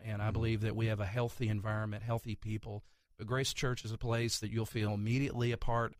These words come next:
Speaker 1: of the church family, whether you've been there one time or ten times. It's not a, we don't have a lot of hoops you gotta jump through to get connected. And, um, but I think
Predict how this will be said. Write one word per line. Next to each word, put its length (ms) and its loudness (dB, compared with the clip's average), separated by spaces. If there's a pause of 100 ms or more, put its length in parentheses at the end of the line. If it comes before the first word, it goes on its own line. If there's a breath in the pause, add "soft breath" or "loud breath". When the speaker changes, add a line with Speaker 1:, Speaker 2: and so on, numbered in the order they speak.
(360)
Speaker 1:
of 120 -4
the 80 -2
church 260 0
family, 420 2
whether 220 2
you've 160 0
been 140 2
there 120 2
one 280 2
time 340 2
or 60 0
ten 260 0
times. 540 0
It's 160 -18
not 180 2
a, 140 0 (360 soft breath)
we 80 -2
don't 120 4
have 100 2
a 40 4
lot 200 4
of 80 4
hoops 380 4
you 80 0
gotta 200 2
jump 300 -2
through 360 2
to 140 2 (360 soft breath)
get 120 0
connected. 600 0 (360 soft breath)
And, 440 2
um, 420 0
but 120 -2
I 80 2
think 320 -2